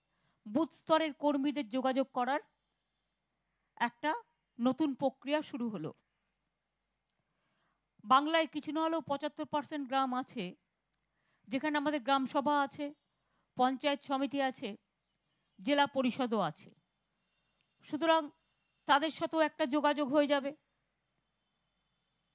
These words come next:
কাজকর্মের কোথাও কোনো প্রবলেম, কোথাও আটকে থাকলে, কোথাও সমস্যা সম-, প্রয়োজন থাকলে সমস্যাটাকে ইন্টারফেয়ার করতে হয়। যেমন অ্যাডমিনিস্ট্রেটিভ রিভিউ মিটিং আমরা করি already। আমরা সিঙ্গেল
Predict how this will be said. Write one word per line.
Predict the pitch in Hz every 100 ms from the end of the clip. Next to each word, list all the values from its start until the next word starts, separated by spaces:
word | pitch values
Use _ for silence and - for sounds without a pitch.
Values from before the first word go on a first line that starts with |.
| _ _ _ -
কাজকর্মের | 269 269 - 311 294 311
কোথাও | - 294 302 294
কোনো | 302 285
প্রবলেম, | - 277 240 294 294 269
কোথাও | 285 285 277
আটকে | 262 - 294
থাকলে, | 294 262 277
কোথাও | 277 254 277
সমস্যা | - 254 277 -
সম-, | 269 269 247 _ _ _
প্রয়োজন | - 285 269 285
থাকলে | 269 277 269 269
সমস্যাটাকে | 262 269 262 262 269 262 269
ইন্টারফেয়ার | 240 262 - 262
করতে | 240 233 -
হয়। | 247
যেমন | - - - 302
অ্যাডমিনিস্ট্রেটিভ | 302 294 302 320 359 311
রিভিউ | 277 277 311
মিটিং | 294 302
আমরা | 302 302
করি | - 285 262
already। | 233 175 170 - - _ _ _ _ _ _ _ _ _ _ _ _ -
আমরা | 247 277 311 262 -
সিঙ্গেল | - 339 320 339 359 339